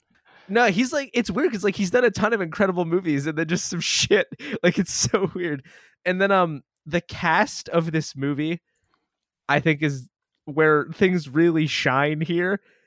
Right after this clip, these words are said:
It's unbelievable. <laughs> It's truly fucking unbelievable how many people are in this <laughs> movie. Um, so we have Kristy Swanson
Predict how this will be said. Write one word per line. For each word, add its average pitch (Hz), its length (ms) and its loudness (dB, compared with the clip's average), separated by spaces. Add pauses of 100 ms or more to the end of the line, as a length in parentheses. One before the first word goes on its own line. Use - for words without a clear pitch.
(220)
It's 190 260 2 (180)
unbelievable. 165 1080 4
<laughs> - 40 -16 (1120)
It's - 360 -2 (540)
truly 262 440 -2
fucking 196 480 -4
unbelievable 160 720 0
how 160 200 2
many 156 200 0
people 185 400 -6
are 185 80 -4
in 208 160 -4
this - 320 -4
<laughs> - 60 -14
movie. - 420 -16 (1040)
Um, 156 460 0 (320)
so - 120 -8
we 156 120 -2
have 156 160 0
Kristy 220 340 0
Swanson 156 540 -2